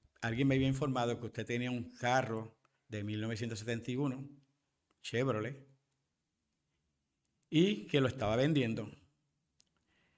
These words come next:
Y vine para ver el carro, para ver si era algo que me convenía comprar". Ok, ya usted está usando la lógica ahí para informarle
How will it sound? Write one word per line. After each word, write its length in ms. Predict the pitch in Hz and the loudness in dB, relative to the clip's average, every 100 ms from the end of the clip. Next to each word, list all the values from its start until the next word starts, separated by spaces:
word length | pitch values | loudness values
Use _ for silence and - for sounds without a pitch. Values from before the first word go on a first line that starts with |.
| _ _ _ _ _ _ _ | _ _ _ _ _ _ _
Y 140 | - 170 | 2 4
vine 680 | 175 196 143 139 151 135 - - _ _ _ _ _ _ _ | 6 6 6 4 0 -6 -16 -20 _ _ _ _ _ _ _
para 260 | 123 113 | 0 2
ver 180 | 110 117 | 2 2
el 120 | 139 | 2
carro, 380 | - 170 160 156 | 2 0 0 -2
para 200 | 120 110 | 0 0
ver 140 | 110 | -2
si 240 | 120 - 127 | -4 -2 0
era 420 | 127 131 127 - _ _ _ _ _ _ | 0 -2 -6 -16 _ _ _ _ _ _
algo 320 | 143 147 135 | 0 2 2
que 100 | 120 | 0
me 240 | 117 110 - | -2 -2 -4
convenía 960 | 123 113 104 113 107 120 127 110 104 - | -4 -4 -4 -2 -2 0 -2 -4 -8 -10
comprar". 580 | 120 101 98 92 92 92 _ _ _ _ _ _ _ _ _ _ _ _ _ _ _ _ _ _ _ _ _ | -8 -6 -6 -8 -8 -14 _ _ _ _ _ _ _ _ _ _ _ _ _ _ _ _ _ _ _ _ _
Ok, 140 | - 113 | -8 -6
ya 160 | 110 98 | -4 -4
usted 220 | 104 - | -4 -6
está 160 | 127 131 | -4 -4
usando 280 | 123 143 143 | 0 0 2
la 140 | 120 | 2
lógica 500 | 120 151 151 143 120 | 2 2 2 -2 -2
ahí 480 | 117 143 151 - - _ _ | -2 -2 -6 -14 -20 _ _
para 160 | - 117 | -6 -4
informarle 800 | 110 110 95 110 143 151 139 | -4 -6 -4 -4 -4 -6 -10